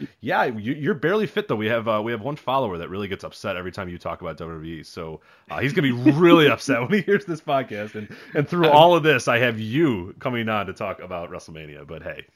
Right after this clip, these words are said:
Speaker 1: too bad.
Speaker 2: I'm just gonna derail things and talk about the Moose and Cody Rhodes match on Impact this week.
Speaker 1: <laughs>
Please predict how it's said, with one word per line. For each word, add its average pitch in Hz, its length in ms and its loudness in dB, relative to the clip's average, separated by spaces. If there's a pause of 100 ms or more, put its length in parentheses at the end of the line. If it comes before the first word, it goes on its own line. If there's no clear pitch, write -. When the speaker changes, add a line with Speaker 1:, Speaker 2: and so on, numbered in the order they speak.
(100)
Speaker 1:
too 90 100 -14
bad. - 160 -20 (640)
Speaker 2:
I'm 135 80 -6
just 135 140 -6
gonna 127 140 -2
derail 113 360 2
things 120 340 0
and 113 100 -4
talk 110 160 0
about 110 200 -2
the 104 60 -2
Moose 110 380 0
and 113 160 0
Cody 110 300 2
Rhodes 113 300 4
match 123 200 2
on 110 80 0
Impact 123 320 0
this 147 200 -2
week. 190 200 2
Speaker 1:
<laughs> - 60 -8